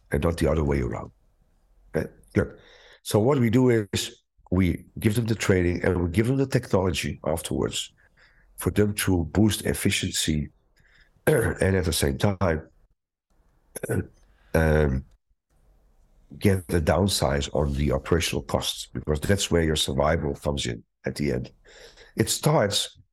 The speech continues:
with a very funny, uh, thing. So we developed what we call the Business MasterChef Challenge Show. Okay? And what we do, it's the Business MasterChef is not about cooking.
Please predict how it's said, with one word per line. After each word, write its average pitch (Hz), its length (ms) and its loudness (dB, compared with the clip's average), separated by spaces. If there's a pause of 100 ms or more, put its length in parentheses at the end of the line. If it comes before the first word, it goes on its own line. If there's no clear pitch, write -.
with 95 140 2
a - 20 2
very 101 220 4
funny, 90 460 -2 (420)
uh, 73 380 0
thing. 64 260 -4 (540)
So 69 140 -4
we 101 100 2
developed 95 400 2
what 78 120 -2
we 92 100 0
call 76 420 2
the 78 120 2
Business 76 500 -2
MasterChef 82 580 -2
Challenge 69 360 -2
Show. - 480 -4 (800)
Okay? 85 280 -2
And 78 320 0 (380)
what 127 220 2
we 107 100 2
do, 107 300 2
it's - 380 -2
the 139 80 2
Business 107 280 0
MasterChef 95 600 0
is 82 120 -4
not 92 100 0
about 78 360 -4
cooking. - 440 -2